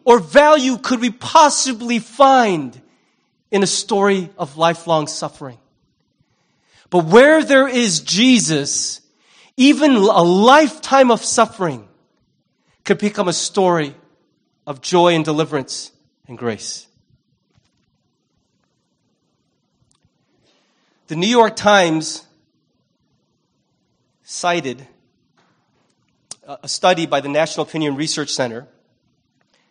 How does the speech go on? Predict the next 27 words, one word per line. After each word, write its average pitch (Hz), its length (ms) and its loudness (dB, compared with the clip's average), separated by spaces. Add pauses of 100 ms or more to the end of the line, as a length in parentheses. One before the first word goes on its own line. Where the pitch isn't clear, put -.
(800)
What 151 140 -20
they 175 80 -6
said 196 240 -2
was 156 120 -10
seventy 233 540 -4
percent 202 380 -8
of 175 80 -8
Americans 160 640 -6
said 95 380 -14 (680)
they 165 160 -2
believe 185 380 -8
that 151 220 -8
women 185 460 -6 (320)
should - 360 -6
be 180 180 -8
able 165 380 -4
to - 160 -12
obtain 139 600 -8
a 120 120 -16
legal 151 420 -14
abortion 120 600 -16 (680)
if - 140 -20
there 143 160 -4
is 135 160 -8
a 123 40 -12
strong 147 480 -6
chance 120 580 -14